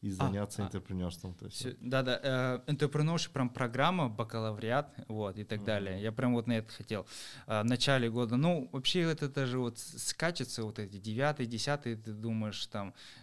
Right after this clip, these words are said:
Speaker 2: конечно, техническое я думал, потом в одиннадцатом что-то я решил, нет, нужно вот так. Тогда вот Илон Маск и так далее, я его книжку читал, потом вот этот, э, Кийосаки, вот это всякое же
Speaker 1: Мгм,
Speaker 2: было,
Speaker 1: да,
Speaker 2: вот
Speaker 1: да,
Speaker 2: это,
Speaker 1: да, да.
Speaker 2: которое этот, э,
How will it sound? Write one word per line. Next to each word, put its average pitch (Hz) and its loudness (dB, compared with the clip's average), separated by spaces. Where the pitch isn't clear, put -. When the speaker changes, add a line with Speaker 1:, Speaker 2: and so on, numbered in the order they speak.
Speaker 2:
конечно, 117 0
техническое 117 -2
я 110 0
думал, 110 0
потом 113 0
в 107 0
одиннадцатом 117 0
что-то - -6
я 107 0
решил, 107 0
нет, 110 -2
нужно 104 -4
вот 104 -10
так. 151 2
Тогда 107 -2
вот 104 -6
Илон 117 0
Маск 135 2
и - -8
так 107 -6
далее, 131 2
я 113 2
его 104 -2
книжку 139 -4
читал, 110 -2
потом 117 -2
вот 110 0
этот, 113 -2
э, 104 -2
Кийосаки, 139 4
вот 110 -2
это 107 -2
всякое 107 -4
же 92 -6
Speaker 1:
Мгм, 101 -8
Speaker 2:
было, 143 0
Speaker 1:
да, 113 2
Speaker 2:
вот 95 -2
Speaker 1:
да, 107 -4
Speaker 2:
это, 92 -4
Speaker 1:
да, 110 -2
да. 120 0
Speaker 2:
которое 113 2
этот, 110 -4
э, 110 0